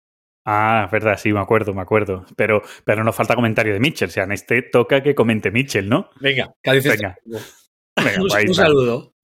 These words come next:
Speaker 1: Venga. Bien.
Speaker 2: Eh, luego tenemos, bueno, eh, a Lev Miskin, que nos decía si la cultura de Chigre es la cultura del podcast. Espero que no, ¿vale? Espero que no, porque, o sea, lo que nosotros llamamos cultura de Chigre, o sea, el chi-, un Chigre es la tasca.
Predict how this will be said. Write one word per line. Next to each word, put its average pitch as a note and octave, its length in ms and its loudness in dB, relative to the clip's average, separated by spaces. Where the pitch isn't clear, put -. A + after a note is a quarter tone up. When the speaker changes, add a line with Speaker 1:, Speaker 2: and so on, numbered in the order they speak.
Speaker 1:
Venga. A#2 400 -4
Bien. G#2+ 220 2
Speaker 2:
Eh, C#3 600 4
luego E3 240 2
tenemos, G#3 320 0
bueno, E3 300 -2
eh, C3 540 -2
a A#2+ 240 -2
Lev D#3+ 240 0
Miskin, A#3 540 -2
que D#3 220 0
nos C#3+ 120 -2
decía C#3+ 240 0
si C#3+ 220 -4
la C3 200 -2
cultura F3 300 2
de F#3+ 120 2
Chigre G3+ 260 2
es F#3 80 0
la D3 100 0
cultura C3+ 320 0
del C3 200 0
podcast. - 560 -4
Espero D3 360 2
que C#3 100 0
no, G#2+ 220 -12
¿vale? C#3+ 200 -6
Espero B2+ 340 0
que B2 100 2
no, F3+ 180 4
porque, C3 300 2
o A2 40 -2
sea, A#2 360 -2
lo A2+ 120 -4
que A#2+ 60 -6
nosotros C3 240 -4
llamamos D3+ 300 -2
cultura C#3+ 320 0
de C3+ 120 4
Chigre, D#3+ 680 0
o B2 100 -8
sea, B2+ 120 2
el B2 100 0
chi-, F3 120 -6
un C#3+ 140 -6
Chigre E3 300 0
es E3+ 80 -4
la C3 100 -2
tasca. - 360 -8